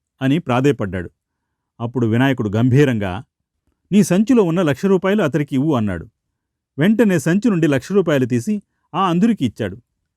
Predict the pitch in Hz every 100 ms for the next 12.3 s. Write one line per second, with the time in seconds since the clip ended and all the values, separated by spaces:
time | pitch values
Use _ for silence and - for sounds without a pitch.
0 | _ _ _ _ _ _ _ _ - 120
1 | 147 214 247 220 - 139 127 160 139 113
2 | 123 117 175 208 156 123 160 147 - 139
3 | 208 - 131 107 98 90 90 _ _ _
4 | _ _ _ _ 117 131 147 120 110 131
5 | 113 113 120 127 151 139 107 110 98 117
6 | 147 147 170 214 185 151 120 120 101 117
7 | 90 - _ _ _ _ _ 160 170 160
8 | 170 226 214 180 131 139 - 147 143 123
9 | 107 110 90 - _ _ _ _ _ _
10 | - 113 117 120 120 143 131 110 131 101
11 | 123 - _ _ - 113 - 190 123 123
12 | 120 98 87